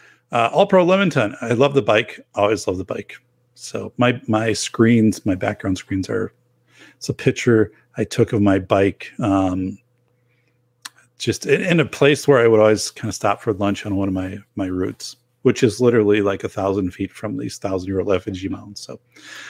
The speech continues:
Guns of Barbecue, Jonathan Berger, thank you so much, buddy.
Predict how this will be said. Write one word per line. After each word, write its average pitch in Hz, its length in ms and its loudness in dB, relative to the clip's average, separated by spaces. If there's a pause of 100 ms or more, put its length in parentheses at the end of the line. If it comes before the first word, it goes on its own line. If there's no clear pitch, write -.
(140)
Guns 254 200 4
of 240 120 4
Barbecue, 233 720 6 (600)
Jonathan 175 380 2
Berger, 98 280 -2
thank 151 220 -2
you - 60 -16
so - 140 -4
much, 147 220 2
buddy. 104 300 0